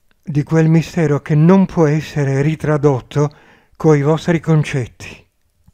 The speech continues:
Non tentate di far vostro il mistero,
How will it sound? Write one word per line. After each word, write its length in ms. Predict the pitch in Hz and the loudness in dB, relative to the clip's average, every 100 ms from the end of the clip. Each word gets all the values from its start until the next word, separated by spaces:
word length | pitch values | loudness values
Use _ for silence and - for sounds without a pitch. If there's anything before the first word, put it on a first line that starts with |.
| _ _ _ _ _ | _ _ _ _ _
Non 280 | 160 196 180 | 2 2 2
tentate 680 | 180 180 - 147 131 143 | 2 2 0 -4 -4 -4
di 140 | 131 135 | -4 -4
far 220 | 151 139 | -4 -4
vostro 480 | 135 160 - 139 139 | -2 -2 -2 -2 0
il 80 | 139 | 2
mistero, 680 | 139 - - 127 117 113 | 0 -2 -6 -6 -6 -10